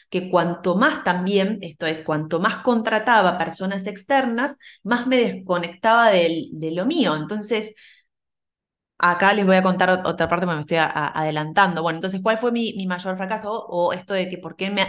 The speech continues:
el, el, qué me arrepiento. Y bueno, es haberme inspirado, puse yo, en estrategias externas de lanzamiento en lugar de escucharme a mí misma. Muchas veces, nosotras como dueñas creemos, vemos que a otras personas les funciona bien un determinado método de lanzamiento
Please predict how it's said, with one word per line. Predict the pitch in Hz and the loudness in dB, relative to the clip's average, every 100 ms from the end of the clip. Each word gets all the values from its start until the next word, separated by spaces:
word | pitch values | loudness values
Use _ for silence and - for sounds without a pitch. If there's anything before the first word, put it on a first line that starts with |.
| 175 | -2
el, | 160 151 | -6 -8
el, | 160 151 160 139 | -8 -6 -6 -6
qué | - | -2
me | 180 | 2
arrepiento. | 185 175 175 233 247 233 262 311 - - - | 4 4 2 2 2 2 2 0 -2 -16 -6
Y | 190 | 2
bueno, | 202 175 | 4 4
es | 180 214 - | 2 0 -2
haberme | 190 185 226 262 | 2 4 4 2
inspirado, | 262 254 214 240 240 226 247 | -2 -4 0 4 4 4 0
puse | 202 196 | -6 -8
yo, | 190 208 | -6 -4
en | 196 | -6
estrategias | 185 175 170 214 226 190 | -8 -6 -6 -2 -2 -2
externas | 175 - 269 254 190 180 220 - - _ - - | -4 0 4 4 4 0 -2 -6 -20 _ -20 -6
de | 175 | 0
lanzamiento | 185 175 175 180 180 220 226 226 269 | 2 2 -2 -4 -2 -2 -2 -2 -2
en | 254 214 | -2 -6
lugar | 214 214 | -2 -2
de | 214 | -2
escucharme | - 180 190 190 | -6 -10 -6 -4
a | 190 | -2
mí | 175 | -4
misma. | 156 147 139 | -6 -8 -8
Muchas | 185 214 233 | -6 -2 0
veces, | 196 247 240 247 247 - - | 2 2 2 -4 -6 -16 -10
nosotras | 175 190 214 233 | -6 -2 -2 2
como | 240 247 | 4 4
dueñas | 269 269 262 285 302 - | 6 6 6 4 0 0
creemos, | 185 190 185 160 151 - | 2 4 2 0 -8 -2
vemos | 196 190 147 131 - | 2 2 0 -10 -14
que | - | -6
a | 165 | -4
otras | 180 190 | -4 -2
personas | 190 190 226 190 - - - | -2 0 0 0 -4 -10 -10
les | 170 | -10
funciona | - 165 - 196 208 | -8 -8 -2 2 4
bien | 220 208 | 4 2
un | 175 | 0
determinado | 151 160 151 156 170 180 190 190 | -2 -2 -4 -2 0 4 4 4
método | 220 196 185 151 143 | 2 0 -2 -2 -4
de | 151 | -6
lanzamiento | 156 160 190 233 254 254 269 320 | -6 -4 -2 0 2 2 0 -2